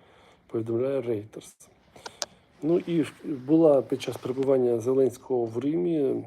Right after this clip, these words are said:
зустріч коаліції охочих, яка відокремлює і, скажімо так, окреслює формат майбутньої підтримки України.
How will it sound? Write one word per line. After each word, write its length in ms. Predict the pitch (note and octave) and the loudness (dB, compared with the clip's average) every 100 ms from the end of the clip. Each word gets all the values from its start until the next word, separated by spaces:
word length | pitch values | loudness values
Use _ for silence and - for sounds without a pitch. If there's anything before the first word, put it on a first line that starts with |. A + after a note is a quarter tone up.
| A2+ | -10
зустріч 440 | A2+ C#3+ C#3+ C3+ | -6 -6 -6 -10
коаліції 580 | - C#3 B2+ C3+ - C3 | -2 0 0 -4 -8 -6
охочих, 760 | - - - B2+ - F3+ - - - - | -6 -2 2 2 0 -8 -10 -20 -20 -10
яка 580 | B2 A#2+ C3+ C#3+ C#3+ B2 - _ _ _ _ _ _ _ _ - - | -6 -4 0 0 0 -2 -8 _ _ _ _ _ _ _ _ -20 -12
відокремлює 960 | - A#2+ C#3 C3+ - C3 C3+ D3+ D#3 D3+ | -6 -4 -2 -2 0 0 0 0 0 0
і, 480 | - B2+ B2 A#2+ A#2 - - - - - _ _ - | -2 -4 -4 -4 -6 -14 -20 -20 -20 -20 _ _ -14
скажімо 380 | - A#2 A#2 A#2 | -6 -6 -6 -6
так, 220 | A#2 - | -6 -4
окреслює 640 | C#3+ C#3 D3 - D3 C3+ | -2 0 0 0 0 0
формат 480 | A2+ C3 B2 C#3 - | 0 -2 0 0 0
майбутньої 600 | B2 A#2+ A#2+ C3+ C3+ B2+ | 0 0 -4 -8 -4 -2
підтримки 500 | A#2 A#2+ C3 B2 B2 | -2 -4 -4 -4 -4
України. 640 | A#2 A#2 A2 A2+ B2 D#3 | -6 -6 -8 -8 -8 -8